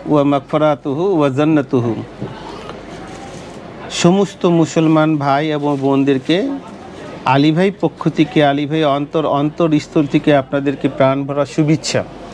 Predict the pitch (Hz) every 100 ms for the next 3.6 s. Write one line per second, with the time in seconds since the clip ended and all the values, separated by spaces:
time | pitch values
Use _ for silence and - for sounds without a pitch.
0 | - 151 160 147 135 147 147 131 123 113
1 | 147 147 143 - 185 165 156 143 131 185
2 | 170 156 131 151 135 131 117 95 - -
3 | - - - 170 190